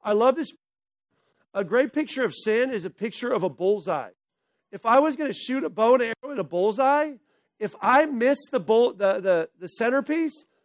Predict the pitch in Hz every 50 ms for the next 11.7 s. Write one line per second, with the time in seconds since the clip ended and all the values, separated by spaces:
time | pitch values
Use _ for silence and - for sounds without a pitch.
0 | _ _ _ - 233 254 254 - 294 202 - 254 254 196 - 226 233 214 - 240
1 | 247 208 202 220 240 - - 254 226 214 196 185 196 220 247 214 147 - _ _
2 | _ _ _ _ _ _ - 247 247 240 262 269 294 285 294 294 320 - - -
3 | - 262 247 262 269 262 254 214 269 185 - 269 285 - - 302 294 277 247 208
4 | 175 151 123 _ _ _ - 262 233 - 254 269 269 269 269 254 226 214 226 247
5 | 269 269 - - - - _ - 208 208 226 240 254 196 220 233 240 262 285 311
6 | 320 311 320 - _ _ _ _ _ _ _ _ _ _ _ _ _ _ 247 247
7 | 269 277 262 220 - _ _ _ _ _ 196 240 302 320 330 311 320 311 240 277
8 | 220 - - 262 269 262 208 190 247 277 294 294 247 196 190 170 170 196 226 262
9 | 277 262 233 - - 190 190 185 180 185 170 170 165 156 143 139 131 _ _ _
10 | _ _ _ _ _ - 233 285 - 311 330 330 294 165 - 220 247 277 285 285
11 | 277 226 220 185 - - 202 185 175 170 165 147 123 104